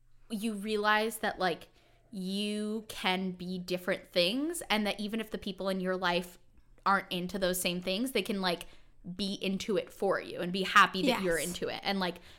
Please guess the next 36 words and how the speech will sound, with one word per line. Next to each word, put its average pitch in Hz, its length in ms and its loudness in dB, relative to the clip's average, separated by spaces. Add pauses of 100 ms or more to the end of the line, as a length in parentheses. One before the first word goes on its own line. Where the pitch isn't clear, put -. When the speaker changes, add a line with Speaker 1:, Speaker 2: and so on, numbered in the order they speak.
(280)
Speaker 1:
you're 226 280 2
not 285 180 6
a 262 40 0
sporty 254 340 0
person, 180 600 -2
but - 120 4
you 208 180 -2
can 226 180 0
still, 196 640 4
like, - 440 2 (300)
you 269 500 4
will 214 120 -2
still 220 200 2
talk 226 300 2
to - 60 -2
me 214 120 2
about, 190 240 4
like, 240 120 2
sports - 440 -2
or 180 80 0
talk 180 260 0
to - 80 -8
me 202 160 0
about 214 420 6 (600)
whatever 262 460 6
else 330 220 8
I'm 202 80 4
into 170 200 0
or 226 100 2
video 240 340 4
games. 175 420 -2
And 214 160 6
I 202 80 6
feel 202 220 0
like 185 340 2
it's, - 320 0